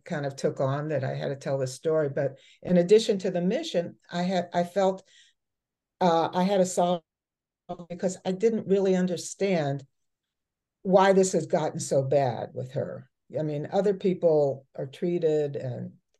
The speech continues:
they have some level of recovery or stabilization. Why, but why did Rachel's, uh, illness become so bad and, and chronic? Um, and so I did a lot of excavation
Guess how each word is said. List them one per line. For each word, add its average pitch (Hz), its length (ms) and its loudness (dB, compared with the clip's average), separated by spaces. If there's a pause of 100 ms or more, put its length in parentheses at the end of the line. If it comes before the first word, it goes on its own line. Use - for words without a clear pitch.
(460)
they 131 280 4
have 131 200 -4
some 143 380 -4
level 139 320 0
of 131 120 0
recovery 165 680 -2
or 123 100 -4
stabilization. 139 1160 -2 (540)
Why, 185 300 2
but 165 220 2
why 180 200 4
did 165 220 2
Rachel's, 160 800 0
uh, 131 300 0
illness 143 320 -4
become 131 600 -6
so 131 260 0
bad 127 360 0
and, 127 220 -8
and 131 200 -6
chronic? 127 500 -6 (640)
Um, 131 500 -4 (760)
and 160 240 2
so 160 380 2
I 156 120 2
did 151 240 2
a 151 120 -4
lot 160 380 -2
of 160 80 -6
excavation 156 1200 -2